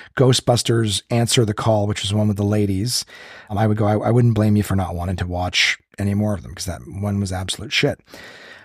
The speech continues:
But we decided to watch Ghostbusters. And it's funny, too, because there was, like, a certain Ghostbusters references or something like that. Oh, it, it came up because I was looking at, you know, I was on Facebook when we were at breakfast at Gabe's, and someone, someone had a post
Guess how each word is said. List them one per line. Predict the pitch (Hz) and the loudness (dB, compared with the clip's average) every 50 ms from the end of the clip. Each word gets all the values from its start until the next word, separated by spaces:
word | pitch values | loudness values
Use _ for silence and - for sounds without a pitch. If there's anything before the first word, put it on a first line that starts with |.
| _ _ _ _ _ _ _ _ _ _ _ _ - - - | _ _ _ _ _ _ _ _ _ _ _ _ -16 -12 -6
But | 117 113 131 127 | 0 2 2 2
we | 123 | 2
decided | 127 117 156 151 151 139 | 2 2 4 4 4 4
to | 135 127 | 2 2
watch | 123 120 120 - | 2 0 0 -2
Ghostbusters. | - 120 113 107 - - 104 101 - 110 110 | -2 -2 -2 -2 -2 -4 -4 -4 -4 -4 -4
And | 113 131 | -2 0
it's | 143 - | 0 2
funny, | - 180 202 185 | 4 4 4 4
too, | - 185 | 4 4
because | 160 147 139 | 4 4 4
there | 120 123 | 2 2
was, | 123 113 | 2 0
like, | 123 117 - | -2 -4 -4
a | 123 113 | -4 -4
certain | - - - 190 196 185 156 | -2 0 -2 0 0 0 0
Ghostbusters | 139 135 139 - - 143 127 - - 120 104 | 0 0 0 0 -2 -2 -2 -2 -4 -6 -6
references | 107 107 107 - - 139 135 - - 143 127 | -6 -6 -6 -6 -6 -6 -6 -6 -6 -6 -4
or | 127 - | -4 -4
something | - - 135 127 - 139 135 | -4 -6 -6 -6 -4 -4 -2
like | 131 135 131 | -2 -4 -2
that. | - 143 135 139 143 - _ - - - - - - 180 | -2 0 0 0 -2 -4 _ -20 -20 -18 -18 -4 2 6
Oh, | 180 175 143 117 - - _ _ - | 6 6 6 4 -2 -10 _ _ 2
it, | - 185 185 _ _ | 4 4 4 _ _
it | - 202 175 - - | -2 -2 -2 -2 -2
came | - - - 208 214 196 175 | -2 2 4 6 6 6 6
up | 175 180 - | 4 4 4
because | - 143 127 - 131 127 120 117 104 - - - | 2 -2 0 0 -2 0 -2 -2 -4 -8 -8 -6
I | - 127 131 127 | -2 0 0 2
was | 120 123 123 120 113 104 - - - - _ _ _ - | 2 0 0 -2 -2 -2 -4 -4 -6 -8 _ _ _ -8
looking | 110 117 131 143 147 147 - 175 160 156 147 | -2 2 4 4 4 4 4 2 2 2 0
at, | 117 110 110 110 110 - - - - 123 | -2 -4 -4 -4 -6 -8 -10 -10 -6 -2
you | 123 | 0
know, | 110 107 | 0 2
I | |
was | 107 123 | 4 4
on | 147 | 2
Facebook | 131 - - 120 123 - - 117 - | 2 2 2 2 2 2 0 -2 0
when | 104 | 0
we | 104 | 0
were | 98 | 0
at | 95 - | 0 -2
breakfast | - 101 95 - - 101 - - | -2 -4 -4 -2 -2 -4 -2 -2
at | 95 90 - - - - - - _ _ - - - 117 | -4 -6 -8 -12 -20 -20 -20 -20 _ _ -12 -10 -6 0
Gabe's, | - 113 113 104 98 87 95 110 - - - - - - - - - - - - - - - - - | 2 4 4 4 2 0 -4 -4 -4 -4 -6 -8 -12 -20 -20 -20 -20 -20 -20 -20 -20 -20 -20 -12 -6
and | - 120 117 | -2 -2 0
someone, | - - 127 127 127 127 123 - - 123 | 2 2 2 2 2 0 0 -2 -4 -2
someone | - - 147 139 | 0 2 4 4
had | 135 127 | 4 4
a | |
post | 120 - - - 127 113 107 104 - - | 2 0 2 2 2 2 2 0 -2 -4